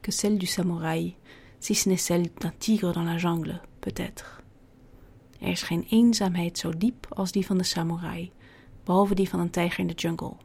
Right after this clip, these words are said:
misschien. Uiteindelijk wordt die huurmoordenaar van Delon en Melville dus neergezet als een eenzame krijger, die eerder empathie dan afschuw verdient. Iemand waarvan we, ja, zonder schuldgevoel kunnen bewonderen hoe precies en gedisciplineerd hij te werk gaat.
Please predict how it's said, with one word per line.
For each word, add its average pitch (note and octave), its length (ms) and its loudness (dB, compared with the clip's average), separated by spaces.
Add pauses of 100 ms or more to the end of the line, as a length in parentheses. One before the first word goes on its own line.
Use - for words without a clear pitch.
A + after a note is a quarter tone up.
(260)
misschien. - 420 -8 (840)
Uiteindelijk F#3+ 460 4
wordt G3 140 -2
die F#3 140 2
huurmoordenaar F#3 560 4
van F#3 120 -2
Delon F3+ 220 2
en F3+ 80 4
Melville F3+ 360 4 (420)
dus - 320 -2
neergezet G3+ 400 -2
als G3 80 0
een F#3+ 120 4
eenzame G3+ 480 4
krijger, F#3 540 -2 (560)
die - 120 -4
eerder F3 420 0
empathie A3 540 0 (140)
dan - 180 -4
afschuw F#3 400 -4
verdient. - 520 -8 (840)
Iemand F#3+ 360 2
waarvan F#3 400 2
we, E3+ 280 -4 (200)
ja, F3+ 300 -6
zonder A3 280 2
schuldgevoel B3+ 520 2
kunnen F#3+ 200 2
bewonderen G#3+ 460 2 (320)
hoe - 140 -2
precies - 480 0
en F#3 100 -2
gedisciplineerd F#3+ 720 -2
hij F3 120 -2
te F#3 100 -6
werk G3 220 2
gaat. - 380 -10